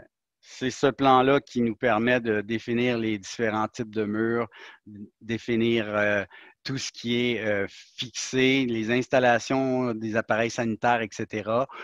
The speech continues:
euh, les nouvelles cloisons. Donc, ce plan-là, euh, constitue celui qui va avoir possiblement le plus de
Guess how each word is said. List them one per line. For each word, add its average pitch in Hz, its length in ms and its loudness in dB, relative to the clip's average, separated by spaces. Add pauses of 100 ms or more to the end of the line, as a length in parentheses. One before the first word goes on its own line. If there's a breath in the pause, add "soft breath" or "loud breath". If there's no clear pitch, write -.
(280 loud breath)
euh, 95 120 -4
les 117 200 0
nouvelles 123 340 2
cloisons. 113 680 0 (400 soft breath)
Donc, 107 440 -6 (540)
ce - 180 -6
plan-là, 113 640 2 (340 soft breath)
euh, 90 260 -8
constitue 113 760 -6
celui 107 420 -4
qui - 120 -14
va 101 80 0
avoir 101 380 -2 (340)
possiblement 107 720 -2
le 95 140 -6
plus 107 360 -8
de 95 240 -6